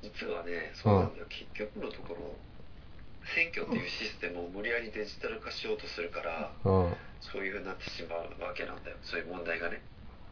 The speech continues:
Speaker 2: ああ、俺なんかその、
Speaker 1: あ。
Speaker 2: これも批判されると思うけどさ、
Speaker 1: うん。
Speaker 2: 絶対一人一票ってなんか平等じゃないような気がしてきてさ。
Speaker 1: それは俺も同意。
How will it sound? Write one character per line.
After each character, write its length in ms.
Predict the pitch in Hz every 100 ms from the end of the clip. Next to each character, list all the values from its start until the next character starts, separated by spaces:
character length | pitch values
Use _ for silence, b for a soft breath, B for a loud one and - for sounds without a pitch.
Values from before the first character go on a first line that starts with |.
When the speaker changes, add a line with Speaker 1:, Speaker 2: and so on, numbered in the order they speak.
| -
Speaker 2:
あ 60 | 95
あ、 120 | 92
俺 220 | 90 123
な 100 | 151
ん 40 | 156
か 100 | -
そ 100 | 101
の、 140 | 95
Speaker 1:
あ。 100 | -
Speaker 2:
こ 80 | 131
れ 80 | 131
も 380 | 139 135 - - - - - - - -
批 220 | 110 120
判 320 | 127 135 135 131
さ 140 | -
れ 80 | 131
る 80 | 135
と 80 | 117
思 140 | 98
う 40 | 92
け 80 | 87
ど 80 |
さ、 340 | 85 92 - - - - - - - b b b -
Speaker 1:
う 100 | 104
ん。 40 |
Speaker 2:
絶 180 | 117 135 -
対 380 | 180 175 156 -
一 260 | 131 - 196
人 40 | 135
一 120 | 135
票 120 | - 104
っ 20 |
て 120 | -
な 80 | 101
ん 20 |
か 100 | 95 92
平 280 | - 120 127
等 120 | 131
じ 80 | 123
ゃ 60 |
な 140 | 117 120
い 40 |
よ 60 | 95
う 60 |
な 40 | 87
気 120 | -
が 80 | 85
し 80 | -
て 80 |
き 80 | 95
て 100 | -
さ。 280 | - - - - - - - - - - - -
Speaker 1:
そ 180 | - 98
れ 100 | 92
は 120 | 85
俺 100 | 85
も 80 | 87 85
同 180 | - 87
意。 160 | 82